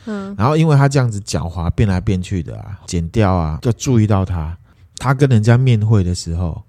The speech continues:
Speaker 1: 嗯。
Speaker 2: 他还跟那个来探访他的人一副就是很轻松的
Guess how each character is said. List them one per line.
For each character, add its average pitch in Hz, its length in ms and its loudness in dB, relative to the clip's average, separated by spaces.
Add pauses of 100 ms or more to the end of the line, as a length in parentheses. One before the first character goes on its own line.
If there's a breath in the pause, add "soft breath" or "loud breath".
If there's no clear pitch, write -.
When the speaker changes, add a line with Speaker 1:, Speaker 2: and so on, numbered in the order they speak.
(380 soft breath)
Speaker 1:
嗯。 202 100 -8
Speaker 2:
他 160 140 0
还 131 140 6
跟 127 360 0
那 127 140 -4
个 107 300 0
来 98 280 0 (160)
探 113 220 -2
访 90 160 -2
他 104 220 0
的 92 80 0
人 82 180 -6 (440 soft breath)
一 113 100 2
副 120 260 0
就 113 140 0
是 110 380 0
很 95 180 -2
轻 113 260 -4
松 110 220 0
的 95 180 0